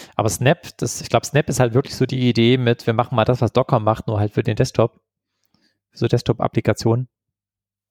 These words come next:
Und, äh, ja, mein, mein, meine Schmerzen damit sind ähnlich wie das andere. Also, äh, ich, da bin ich, glaub ich, ich, ich mag halt diese, äh, ich hatte da nie, nie große Probleme damit,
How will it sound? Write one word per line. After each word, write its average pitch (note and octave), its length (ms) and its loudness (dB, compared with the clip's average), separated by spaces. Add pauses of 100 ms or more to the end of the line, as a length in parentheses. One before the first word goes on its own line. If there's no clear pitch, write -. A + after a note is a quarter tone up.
(880)
Und, G#2 260 -8
äh, G#2 440 2 (1080)
ja, - 180 -2
mein, A2 500 -4 (180)
mein, - 240 -6 (680)
meine B2 140 -2
Schmerzen - 360 0
damit C3 160 0
sind C3 120 2
ähnlich A#2 280 0
wie - 40 -10
das G#2 120 2
andere. G#2+ 440 -8
Also, A2+ 500 0
äh, A#2+ 520 2 (1040)
ich, - 260 -20 (480)
da - 100 -10
bin E3 140 -2
ich, F#3 120 -6
glaub E3 140 -2
ich, - 180 -16
ich, F3+ 200 -8
ich D3 160 -6
mag C3 220 2
halt C3+ 200 2
diese, A#2+ 1300 2
äh, - 40 -8
ich - 120 -6
hatte D#3 180 2
da B2 100 4
nie, C#3+ 180 0
nie D3 380 -4
große C#3+ 320 2
Probleme C#3 400 -2
damit, A#2 320 0